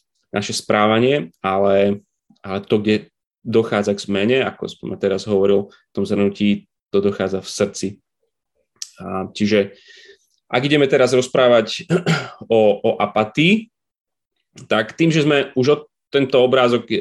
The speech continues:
asi viacerým známy, alebo proste aj teraz som to zhrnul, podľa mňa to není vôbec komplikované,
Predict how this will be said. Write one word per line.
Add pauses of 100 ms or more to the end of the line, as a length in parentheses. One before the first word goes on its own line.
asi
viacerým
známy,
alebo
proste
aj
teraz
som
to
zhrnul,
podľa
mňa
to
není
vôbec
komplikované,